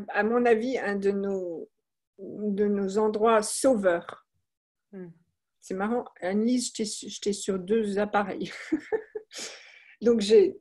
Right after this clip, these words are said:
<laughs> euh, pour moi, l'imagination, c'est de, de, c'est d'ouvrir cette porte vers des mondes qu'on a décidé qui sont pas vrais, qu'on a décidé qui sont pas possibles, et cetera.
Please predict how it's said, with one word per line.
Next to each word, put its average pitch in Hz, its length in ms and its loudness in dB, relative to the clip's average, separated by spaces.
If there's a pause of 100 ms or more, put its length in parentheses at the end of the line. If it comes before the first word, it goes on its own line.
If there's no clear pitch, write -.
(140)
<laughs> 330 1000 4
euh, 208 380 4 (440)
pour 247 140 2
moi, 254 320 6
l'imagination, 254 920 4
c'est - 260 -2
de, 214 300 10
de, 196 380 2 (640)
c'est 220 220 -2
d'ouvrir 262 460 2
cette 214 320 2
porte - 400 2 (160)
vers 220 320 2
des 220 160 4
mondes 233 560 2 (300)
qu'on 233 180 4
a 226 80 8
décidé 233 480 2
qui - 180 -10
sont 214 200 -2
pas 208 160 4
vrais, 240 400 4
qu'on 214 160 -4
a 185 100 -2
décidé 220 480 -2
qui 240 160 -8
sont 202 240 -6
pas 202 320 4 (180)
possibles, 220 580 4
et 190 60 2
cetera. 202 540 -4